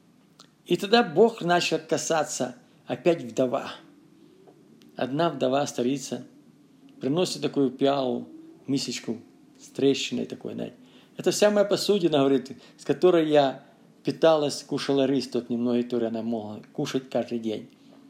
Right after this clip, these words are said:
А теперь меня, я же буду просто кушать со стола, без посуды». И отнесла туда кафедры.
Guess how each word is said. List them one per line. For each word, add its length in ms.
А 100
теперь 320
меня, 460
я 160
же 120
буду 240
просто 380
кушать 420
со 140
стола, 460
без 180
посуды». 520
И 240
отнесла 720
туда 460
кафедры. 540